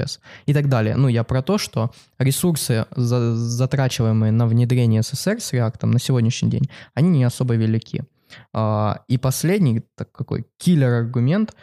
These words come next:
что все-таки сейчас, э, главной аргументацией по поводу использования С С Р является не то, что это удобно для сео,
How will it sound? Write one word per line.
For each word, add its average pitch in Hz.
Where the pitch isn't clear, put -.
что -
все-таки 131
сейчас, -
э, 117
главной 123
аргументацией 120
по -
поводу 120
использования 120
С -
С -
Р 175
является 123
не 117
то, 196
что -
это 123
удобно 120
для 113
сео, -